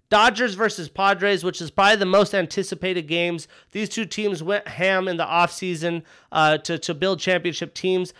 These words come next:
This is gonna be must-see T V. Um, hope, you know, Tate-, Tatis Junior's out, which is definitely a bummer. Blake Snell looked like shit in his last outing, couldn't even go an inning. Um, so I'm sure the Dodgers will do work, and the Padres will see that they made all these moves maybe a little too early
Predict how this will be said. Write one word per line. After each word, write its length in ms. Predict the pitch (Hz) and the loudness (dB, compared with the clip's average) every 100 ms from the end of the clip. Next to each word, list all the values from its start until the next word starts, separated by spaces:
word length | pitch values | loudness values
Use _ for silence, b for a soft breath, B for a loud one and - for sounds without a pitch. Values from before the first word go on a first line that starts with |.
| b | b
This 200 | - 190 | -2 0
is 140 | 190 160 | 0 0
gonna 160 | 180 | 0
be 140 | 165 160 | 0 0
must-see 400 | 160 147 - 156 | 0 -2 -4 -10
T 240 | - 160 | -10 -12
V. 380 | 143 180 180 180 b b b | -10 -8 -8 -10 b b b
Um, 340 | 160 156 147 143 | 2 4 2 2
hope, 220 | 180 190 | -2 -2
you 120 | 190 156 | 0 2
know, 160 | 143 - _ - | 2 -2 _ 2
Tate-, 320 | 202 185 - | 2 2 -4
Tatis 420 | 185 - 214 - | -6 -4 -4 -4
Junior's 400 | 185 180 180 160 | -2 0 0 4
out, 340 | 170 175 185 b b | 6 6 4 b b
which 180 | - 151 | -8 -6
is 80 | 147 | 0
definitely 320 | 175 165 180 | 0 0 -2
a 60 | 147 | 0
bummer. 320 | 156 170 170 | 0 2 2
Blake 240 | 151 180 | 0 -2
Snell 240 | - 185 175 | -2 -2 -2
looked 140 | 160 | -2
like 140 | 151 - | -4 -4
shit 200 | - 170 | -6 -4
in 80 | |
his 100 | 160 | -2
last 240 | 147 143 - | 0 -2 0
outing, 320 | 156 165 160 | 2 2 2
couldn't 160 | - 165 | -2 -2
even 140 | 151 | 0
go 80 | 143 | -2
an 80 | 139 | 0
inning. 340 | 190 208 202 B B B | 2 2 2 B B B
Um, 160 | 165 - | -2 0
so 100 | 185 | -4
I'm 60 | |
sure 160 | - 196 | 0 -2
the 80 | 160 | 2
Dodgers 400 | 170 170 151 147 | 2 2 0 -6
will 80 | |
do 180 | 143 147 | -4 -4
work, 300 | 139 151 160 | 0 0 0
and 100 | 160 | -4
the 40 | 143 | -4
Padres 420 | 160 156 156 139 | -2 0 0 -2
will 100 | 139 | -6
see 440 | - 170 156 135 b b - | -8 -4 -4 -6 b b -8
that 80 | |
they 120 | 139 151 | -2 0
made 240 | 165 175 | 2 4
all 140 | 170 | 2
these 180 | 165 151 | 2 -4
moves 400 | 151 160 143 139 | -2 -2 -4 -6
maybe 280 | 160 160 156 | -2 -2 -2
a 40 | |
little 220 | 147 151 147 | -2 -2 -4
too 220 | - - | -6 -4
early 460 | 151 147 143 135 | -2 0 -2 -4